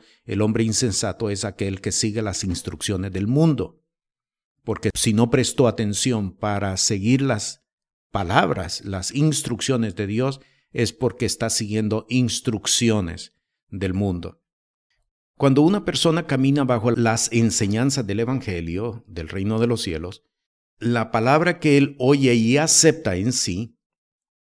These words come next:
es realmente lo que lo constituye en hijo de Dios. En Lucas capítulo ocho, en el versículo dieciocho, dice, "Mirad cómo oís". Observe, "Mirad cómo oís".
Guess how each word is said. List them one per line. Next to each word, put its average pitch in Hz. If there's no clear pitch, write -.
es 113
realmente 117
lo 110
que 95
lo 92
constituye 95
en 87
hijo 95
de 80
Dios. 67
En 110
Lucas 123
capítulo 104
ocho, 123
en 104
el 101
versículo 107
dieciocho, 110
dice, 107
"Mirad 123
cómo 131
oís". 95
Observe, 104
"Mirad 120
cómo 139
oís". 90